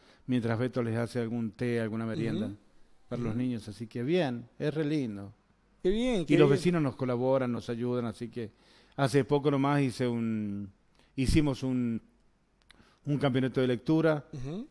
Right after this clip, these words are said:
Speaker 1: que ganó Matías Mendoza, que es un pibe del barrio Santa María, en Chimas, y de, de verdad que
Speaker 2: Ujú.
Speaker 1: estuvo maravilloso.
Speaker 2: Ujú.
Speaker 1: Así que muy bien.
Speaker 2: Qué bien, y, y te-, me decís que tenés apoyo de los vecinos, ¿en qué sentido? ¿Te, te aportan libros?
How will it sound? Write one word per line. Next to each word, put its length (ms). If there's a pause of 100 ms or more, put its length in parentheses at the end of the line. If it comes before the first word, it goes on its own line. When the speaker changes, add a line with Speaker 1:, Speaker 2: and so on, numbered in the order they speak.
Speaker 1:
que 200
ganó 840 (600)
Matías 420
Mendoza, 560
que 120
es 60
un 100
pibe 180
del 100
barrio 240
Santa 220
María, 460 (400)
en 160
Chimas, 420
y 60
de, 220
de 240
verdad 260
que 80
Speaker 2:
Ujú. 0
Speaker 1:
estuvo 340
maravilloso. 640 (220)
Speaker 2:
Ujú. 420
Speaker 1:
Así 220
que 100
muy 180
bien. 300 (260)
Speaker 2:
Qué 120
bien, 320
y, 500 (480)
y 260
te-, 180
me 180
decís 260
que 100
tenés 480
apoyo 440
de 80
los 80
vecinos, 420
¿en 60
qué 100
sentido? 460
¿Te, 140
te 200
aportan 480
libros? 540